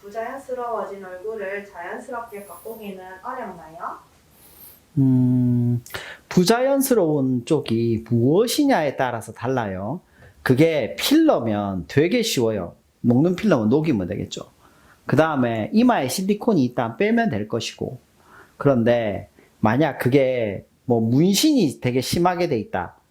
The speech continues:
Speaker 2: 그러면 문신을 지우면 되겠죠. 그리고 눈, 코 수술이 과하게 돼 있다?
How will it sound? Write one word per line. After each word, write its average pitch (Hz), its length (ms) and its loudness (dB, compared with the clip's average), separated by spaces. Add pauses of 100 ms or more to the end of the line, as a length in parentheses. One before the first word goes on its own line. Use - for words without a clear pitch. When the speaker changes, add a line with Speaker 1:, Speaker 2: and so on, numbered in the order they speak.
(140)
Speaker 2:
그러면 165 720 2
문신을 135 480 2
지우면 139 380 0
되겠죠. 107 440 -8 (800)
그리고 175 720 2 (340)
눈, 214 300 4
코 285 220 0
수술이 240 420 0
과하게 170 500 0
돼 135 120 0
있다? 151 500 -2